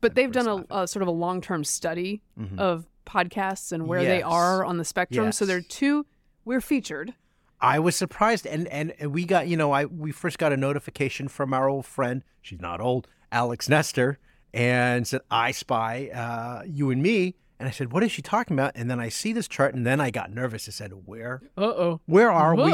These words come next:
Speaker 1: Uh-oh.
Speaker 2: And then what does it mean? Let me
Speaker 1: Okay,
Speaker 2: figure
Speaker 1: so
Speaker 2: out the graph later." So
Speaker 1: so
Speaker 2: explain what's happening.
Speaker 1: So here's the graph, okay? We
Speaker 2: Mm-hmm.
Speaker 1: have on the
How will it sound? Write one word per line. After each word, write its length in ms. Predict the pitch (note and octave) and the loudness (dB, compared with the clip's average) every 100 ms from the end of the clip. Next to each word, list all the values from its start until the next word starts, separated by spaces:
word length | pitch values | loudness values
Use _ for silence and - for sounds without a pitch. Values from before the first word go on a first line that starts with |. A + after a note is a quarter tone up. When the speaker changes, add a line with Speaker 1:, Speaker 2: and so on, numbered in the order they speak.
| - | 4
Speaker 1:
Uh-oh. 60 | |
Speaker 2:
And 140 | B2 C3 | 2 4
then 200 | C3+ B2+ | 4 4
what 180 | C3+ - | 2 4
does 180 | B2+ A2+ | 0 0
it 80 | B2 | -6
mean? 160 | G2 | -4
Let 100 | A#2+ | 0
me 80 | D3+ | 0
Speaker 1:
Okay, 120 | B3 | 4
Speaker 2:
figure 160 | F3+ F3 | 4 6
Speaker 1:
so 60 | D#3 | 4
Speaker 2:
out 60 | |
the 80 | C3 | 2
graph 320 | A#2+ B2+ A#2 | 0 0 0
later." 180 | A#2 F2+ | -6 -8
So 180 | - C#3+ | -2 0
Speaker 1:
so 140 | A#3 | 2
Speaker 2:
explain 340 | G#3 E3+ F#3 F#3 | 0 2 4 6
what's 220 | E3 - | 4 2
happening. 360 | - G#2 E2 F2+ | -4 -4 -6 0
Speaker 1:
So 100 | A3+ | 2
here's 320 | D4+ D#4 C4+ | 4 2 0
the 80 | A3 | -4
graph, 360 | F3+ D3+ - F3 | -6 -6 -10 -10
okay? 240 | F#3 F3 | -2 0
We 100 | F#3 | 0
Speaker 2:
Mm-hmm. 100 | F#3 | 2
Speaker 1:
have 140 | F3+ F3+ | 0 0
on 220 | F3+ F3 | -4 -4
the 340 | E3 D#3+ E3+ | -2 -4 -8